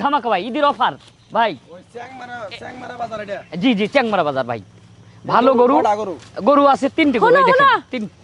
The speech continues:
Speaker 3: আমি কি কই,
Speaker 1: তিনটে
Speaker 3: শোনো।
Speaker 1: গরু।
Speaker 2: কও।
Speaker 3: গরু আমার পছন্দ হইছে।
Speaker 2: কোনটা?
Speaker 1: হ্যাঁ।
Speaker 3: বা-, কোনটা লাগে খাসি ফ্রি, কোনটা, কোনটা?
Speaker 1: আপনি যেটা নিবেন সেটির সাথে আমরা খাসি ফ্রি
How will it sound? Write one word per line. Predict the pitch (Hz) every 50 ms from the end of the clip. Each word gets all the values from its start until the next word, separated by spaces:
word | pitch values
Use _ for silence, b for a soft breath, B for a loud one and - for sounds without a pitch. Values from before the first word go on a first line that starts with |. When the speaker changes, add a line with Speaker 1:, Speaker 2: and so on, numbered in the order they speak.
| - - - -
Speaker 3:
আমি | 415 466 508
কি |
কই, | 466
Speaker 1:
তিনটে | 587 453 605 571 523
Speaker 3:
শোনো। | 539 523 466
Speaker 1:
গরু। | 339 226 - _ -
Speaker 2:
কও। | 175 180 160 - - - - - - - - 311 302 285
Speaker 3:
গরু | 440 480 523 480
আমার | 480 494 453 539
পছন্দ | - 370 415 359 403
হইছে। | - - 277 220 180 - 208
Speaker 2:
কোনটা? | 220 214 202 185 170 156 _ _ -
Speaker 1:
হ্যাঁ। | 294 277 302 302
Speaker 3:
বা-, | 294 277 403 359 - 523
কোনটা | 554 523 554 539 605
লাগে | 587 605 - -
খাসি | 539 - 403
ফ্রি, | 440 392 349 453
কোনটা, | 440 359 330 294 359
কোনটা? | 339 320 277 233 233 - - - - - - - - -
Speaker 1:
আপনি | 294 294 349 - -
যেটা | 320 302 359 349 330
নিবেন | 330 302 277 226 170 -
সেটির | 285 320 311 - -
সাথে | 294 330 320 294
আমরা | 269 269 - -
খাসি | 247 190 220 180
ফ্রি | 202 180